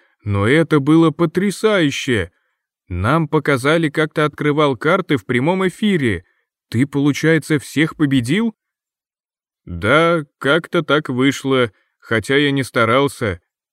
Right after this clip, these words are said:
Меня попросили просто продержаться подольше». «Не представляю, что будет, когда начнёшь стараться, сэмпай», подошёл Акума-кун.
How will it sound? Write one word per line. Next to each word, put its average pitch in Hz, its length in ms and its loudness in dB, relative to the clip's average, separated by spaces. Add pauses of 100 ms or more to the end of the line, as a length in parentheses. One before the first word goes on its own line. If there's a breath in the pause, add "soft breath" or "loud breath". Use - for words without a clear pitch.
(140)
Меня 107 320 -2
попросили 131 560 0
просто 135 380 -4
продержаться 120 720 -2
подольше». 113 760 -4 (1000)
«Не 98 200 0
представляю, 123 960 0
что 139 360 -2
будет, 135 680 0
когда 104 400 0
начнёшь 156 520 -2
стараться, 143 640 0
сэмпай», 131 640 -2 (400)
подошёл 104 500 0
Акума-кун. 135 720 -2